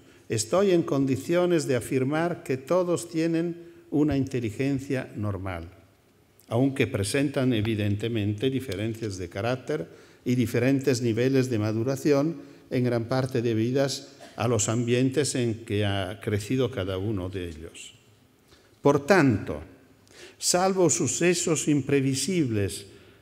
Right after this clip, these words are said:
de gravedad excepcional, todos los niños y las niñas son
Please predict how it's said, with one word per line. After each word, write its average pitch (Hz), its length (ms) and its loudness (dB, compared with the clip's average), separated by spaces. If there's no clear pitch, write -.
de 131 180 6
gravedad 135 640 4
excepcional, 131 960 0
todos 175 340 6
los 131 220 2
niños 165 480 2
y 120 60 -4
las 107 200 0
niñas 180 520 0
son 165 340 -2